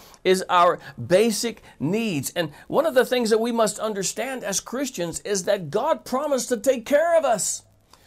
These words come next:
God promised that he would meet our needs according to his riches in Christ Jesus. And so,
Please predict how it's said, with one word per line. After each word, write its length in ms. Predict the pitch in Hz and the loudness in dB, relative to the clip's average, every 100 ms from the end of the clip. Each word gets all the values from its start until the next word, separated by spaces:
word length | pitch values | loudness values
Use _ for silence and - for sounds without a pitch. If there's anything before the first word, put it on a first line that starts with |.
| - _ - | -20 _ -4
God 360 | 277 294 247 | -2 0 -2
promised 640 | - 269 302 349 320 262 - | -4 -2 2 4 4 2 2
that 120 | 262 | 2
he 140 | 262 | 2
would 240 | 285 269 214 | 2 2 2
meet 340 | 247 320 339 | 0 0 0
our 220 | 285 247 | 2 2
needs 320 | 214 226 247 247 | 2 0 0 -2
according 380 | - 226 262 | 2 2 2
to 160 | 262 262 | -2 -4
his 160 | 247 - - | -4 -8 -8
riches 580 | 147 185 233 - 262 233 | -2 2 2 0 -6 -4
in 160 | 233 233 | -6 -6
Christ 500 | - 220 240 - - | -2 0 0 -2 -6
Jesus. 600 | 165 214 311 269 185 175 | -4 -2 -2 -2 -2 -2
And 120 | 214 208 | -2 4
so, 260 | 254 - | 4 2